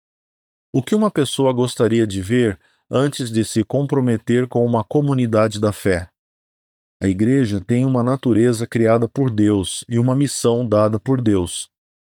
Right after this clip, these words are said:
Toda igreja local deve ser a melhor possível, de acordo com o padrão de Deus. Não devemos tornar a igreja em algo diferente para atrair pessoas. Não devemos apresentá-la como sendo algo que ela não é.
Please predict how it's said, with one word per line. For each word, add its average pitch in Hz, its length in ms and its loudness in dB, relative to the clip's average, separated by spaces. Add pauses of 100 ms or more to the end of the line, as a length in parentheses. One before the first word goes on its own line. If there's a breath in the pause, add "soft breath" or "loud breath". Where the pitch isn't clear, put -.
Toda 165 320 0
igreja 113 380 0
local 101 580 0 (300)
deve 117 300 0
ser 123 260 -2
a 123 80 0
melhor 113 400 2
possível, 104 720 -2 (320)
de 104 140 0
acordo 117 520 0
com 127 180 0
o 127 60 -2
padrão 120 440 0
de 135 100 0
Deus. 101 560 -2 (580)
Não 117 200 0
devemos 113 520 0
tornar 139 420 0
a 104 80 4
igreja 120 540 0
em 151 120 0
algo 123 280 2
diferente 120 640 -2
para 123 240 2
atrair 117 320 0
pessoas. 92 800 -2 (540)
Não 131 200 0
devemos 120 480 0
apresentá-la 110 720 0
como 113 240 -4
sendo 113 320 0
algo 113 360 2
que 117 160 -4
ela 107 200 2
não 101 200 0
é. 90 220 -2